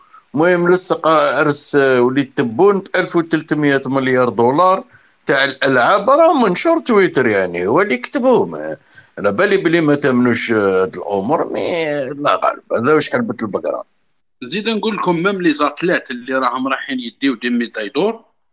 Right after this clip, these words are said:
Speaker 2: عندهم منح، أموال، يديو دراهم.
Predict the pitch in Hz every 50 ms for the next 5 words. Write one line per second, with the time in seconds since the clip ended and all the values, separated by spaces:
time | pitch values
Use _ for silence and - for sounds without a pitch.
0 | _ _ _ - - - 165 208 185 160 180 202 202 214 226 202 131 - - -
1 | - - _ _ _ _ - - 151 180 180 160 127 110 113 120 123 117 - 139
2 | 131 113 - 147 143 120 - -